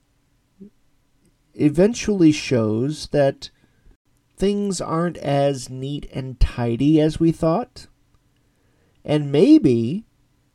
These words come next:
also, conversely, things aren't nearly as dire as we thought.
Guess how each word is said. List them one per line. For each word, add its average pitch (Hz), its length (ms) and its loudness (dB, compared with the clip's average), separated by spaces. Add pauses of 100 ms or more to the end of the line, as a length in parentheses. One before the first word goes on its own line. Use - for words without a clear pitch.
(320)
also, 202 840 2 (680)
conversely, 135 960 2 (260)
things 277 500 -4
aren't 208 600 -4
nearly 208 600 0
as 180 260 -2
dire 143 680 -2 (1120)
as 120 280 -2
we 107 160 -4
thought. - 560 -10